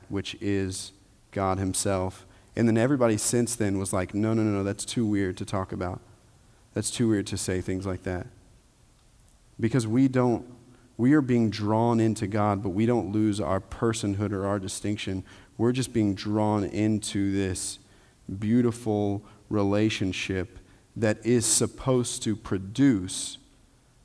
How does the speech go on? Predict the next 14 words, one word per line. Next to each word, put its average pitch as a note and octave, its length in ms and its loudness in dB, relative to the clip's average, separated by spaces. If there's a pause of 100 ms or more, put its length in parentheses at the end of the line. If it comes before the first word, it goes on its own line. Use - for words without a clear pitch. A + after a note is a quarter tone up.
(280)
the G2+ 760 -2 (360)
love A2 800 2 (440)
and G2 340 0
good A2 240 0
works G2+ 840 -2 (800)
that G#2 200 2
are F#2+ 120 0
greater G2+ 840 0 (200)
than G2+ 360 -2
Jesus's G2 880 -6
love F#2+ 400 -6
and F#2+ 160 -6
good F#2+ 180 -8
works. G2 460 -12